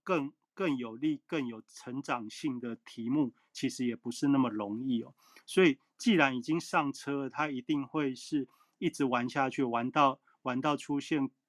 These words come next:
呃，比较大的一些事件为止哦。那也就是说，四月，我们现在看四月中、四月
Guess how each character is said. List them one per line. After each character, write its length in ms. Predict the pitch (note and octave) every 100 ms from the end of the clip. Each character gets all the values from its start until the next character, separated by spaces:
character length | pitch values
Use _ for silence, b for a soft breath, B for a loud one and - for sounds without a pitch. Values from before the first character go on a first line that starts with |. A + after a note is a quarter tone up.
| -
呃， 120 | B2 -
比 80 | A2+
较 180 | D3+ D3
大 280 | - C#3
的 120 | A#2+ B2
一 100 | C3
些 320 | - C3+ C3+
事 300 | - - B2+
件 280 | - C3+ C3+
为 200 | A2 G#2+
止 240 | A#2 - D#3 -
哦。 80 | - B B B B
那 220 | G3+ F3+ - - _ _ _ _ _ _
也 160 | B3+ D3
就 180 | D#3+ G#3+
是 60 |
说， 240 | G#3+ G#3 G#3 b b
四 460 | - - - B3 G3+
月， 160 | G#3 -
我 100 | C#3+
们 140 | D3
现 180 | - G3+
在 180 | G#3 F#3+
看 300 | - G#3 F3+
四 300 | - - F#3+
月 220 | F3+ E3+
中、 340 | D#3+ F3+ E3 D#3+
四 300 | - F3+ E3
月 220 | D#3+